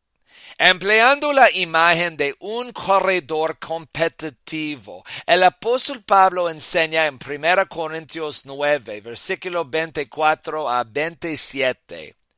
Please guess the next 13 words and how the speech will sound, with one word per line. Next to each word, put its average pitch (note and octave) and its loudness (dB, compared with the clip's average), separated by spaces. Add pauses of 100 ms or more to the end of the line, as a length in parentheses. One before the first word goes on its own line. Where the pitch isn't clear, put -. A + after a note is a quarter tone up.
(580)
"¿No A#2+ -12
sabéis A2+ 0
que A#2+ -8
los B2 -6
que B2 -6
corren G3 -2
en C#3 -4
una F3 0
carrera, C#3 0 (320)
todos B3 -2
corren, D#3+ 0 (260)
pero F#3 -2 (100)
uno D3+ -8